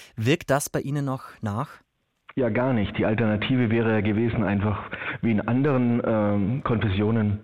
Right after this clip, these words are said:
Speaker 2: benennen, <laughs> äh, ex cathedra, und bei uns wird gewählt und das ist schön.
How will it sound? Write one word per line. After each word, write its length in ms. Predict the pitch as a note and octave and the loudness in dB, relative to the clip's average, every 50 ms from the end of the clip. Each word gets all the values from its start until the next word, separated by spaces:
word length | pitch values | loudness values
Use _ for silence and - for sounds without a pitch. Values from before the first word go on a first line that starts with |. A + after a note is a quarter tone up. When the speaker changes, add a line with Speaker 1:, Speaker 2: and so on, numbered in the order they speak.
| - - | -4 -2
Speaker 2:
benennen, 580 | B2 A#2 A2 A2+ A#2+ C#3 E3+ F#3 A3 A3 A3 - - - - - C3+ - - - | 0 2 2 2 2 2 2 2 2 2 0 0 -2 -4 0 0 0 0 0 -2
<laughs> 400 | - - - - - B3+ F#3 - | -2 -2 0 0 0 0 0 2
äh, 680 | - A#2 A2 A2 G#2+ G#2+ G#2+ G#2+ - - - - - - | 2 2 2 4 4 2 2 0 0 -2 -2 0 0 0
ex 160 | - - - | 0 0 0
cathedra, 520 | - - B2 B2 C#3 C3+ C#3+ B2 A#2+ A#2+ A#2+ | 0 0 2 2 2 0 2 2 2 2 2
und 200 | A2 A2 A2 G2+ | 2 2 2 2
bei 100 | A2+ G2+ | 2 2
uns 220 | D#2 A2 A#2+ A#2+ - - - - - | 2 2 0 0 -2 -4 -6 -2 0
wird 220 | A2+ A#2 A#2 - | 0 0 2 0
gewählt 500 | A#2 G#2+ F#2+ G2+ G#2+ B2+ E3+ G#3+ - - | 2 2 2 2 4 2 2 2 2 0
und 200 | B2+ B2 B2+ - - - G2+ - - - - | 0 0 0 -2 -4 -6 -8 -8 -10 -8 -4
das 140 | - A2+ A2+ | -2 0 0
ist 120 | B2+ A2+ | 0 0
schön. 320 | - - G#3+ - E2 D2 | 0 0 0 0 0 -2